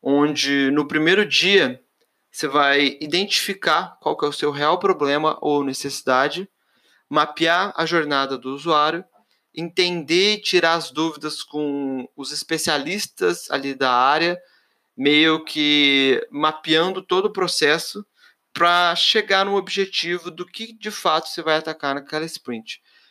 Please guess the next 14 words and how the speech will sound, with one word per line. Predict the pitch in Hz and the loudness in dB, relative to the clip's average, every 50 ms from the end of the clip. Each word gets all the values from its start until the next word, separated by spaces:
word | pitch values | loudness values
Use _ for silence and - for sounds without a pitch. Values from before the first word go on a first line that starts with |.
| _ _ | _ _
Essa | - 135 - 160 | -8 -6 -6 -4
primeira | - 175 170 170 170 180 | -2 -2 0 2 2 2
parte | 180 180 160 165 160 - - 175 | 2 2 2 2 2 0 0 2
é, | 175 170 - - | 2 2 2 2
é | 156 | 0
meio | 160 160 160 175 180 | 0 2 2 2 0
que | - - | 0 -2
uma | 190 196 | -2 -2
imersão | 190 190 196 202 196 185 175 - - - 156 151 160 | 0 0 2 2 2 2 2 0 0 0 0 2 0
mesmo, | 160 147 131 131 139 151 151 160 175 180 - _ _ _ _ _ _ | 0 0 0 0 0 0 -2 -4 -10 -10 -12 _ _ _ _ _ _
pra | - 143 151 | 0 2 2
gente | 151 165 175 165 - - | 2 2 0 0 0 0
ter | - 165 160 | 0 -2 -4
certeza | - - 196 190 185 185 - 151 151 160 165 160 196 208 | 0 2 2 2 2 2 0 2 2 2 2 0 -4 -6